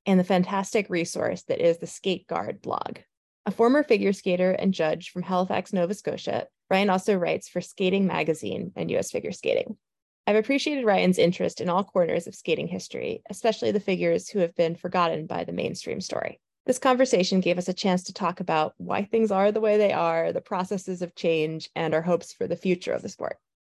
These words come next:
Ryan, thanks so much for coming on the podcast. I've really been enjoying the Skate Guard blog for a few years now, and yeah, excited to get to discuss some skating history and different topics with you today.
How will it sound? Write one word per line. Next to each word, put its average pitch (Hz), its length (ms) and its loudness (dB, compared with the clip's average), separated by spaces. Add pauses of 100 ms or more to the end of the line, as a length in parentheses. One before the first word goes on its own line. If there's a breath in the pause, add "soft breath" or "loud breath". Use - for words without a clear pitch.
(520)
Ryan, 262 380 4
thanks 240 260 4
so 294 100 0
much 269 280 2
for 240 140 6
coming 214 360 0
on 190 180 0
the 185 60 0
podcast. 165 840 -2
I've 170 240 -2
really 160 260 2
been 151 360 -2
enjoying 165 800 0
the 151 260 -2
Skate 156 380 -2
Guard 147 320 -4
blog 151 380 -2 (120)
for 151 300 -2
a 151 40 -2
few 156 240 -6
years 147 500 0
now, 92 420 -2
and 147 520 -4 (320)
yeah, 226 200 -6
excited 156 420 0
to - 80 -10
get 165 300 -6
to 156 320 4 (340 soft breath)
discuss 190 560 0
some 185 180 2
skating 185 460 -2
history 214 640 2
and 180 100 0
different 175 320 -4
topics 170 500 -4
with 165 160 -8
you 143 200 -2
today. 139 500 -2